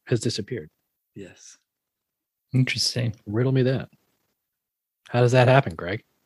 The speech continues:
Speaker 2: We,
Speaker 3: It's all that
Speaker 2: we,
Speaker 3: water he's drinking.
Speaker 2: we pinpointed the year,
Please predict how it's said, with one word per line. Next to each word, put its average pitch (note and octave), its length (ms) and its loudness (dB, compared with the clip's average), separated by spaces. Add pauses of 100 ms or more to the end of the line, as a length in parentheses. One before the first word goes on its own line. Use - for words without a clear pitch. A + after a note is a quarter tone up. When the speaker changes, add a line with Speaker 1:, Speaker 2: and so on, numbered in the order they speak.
(160)
Speaker 2:
We, G#2+ 140 -12
Speaker 3:
It's G#2 100 -6
all G#2 120 4
that G#2 100 4
Speaker 2:
we, G#2+ 60 0
Speaker 3:
water A2 360 6
he's G2+ 160 0
drinking. B2 480 -2 (200)
Speaker 2:
we C#3+ 80 6
pinpointed C#3+ 580 6
the F#2 160 -8
year, G#2 440 2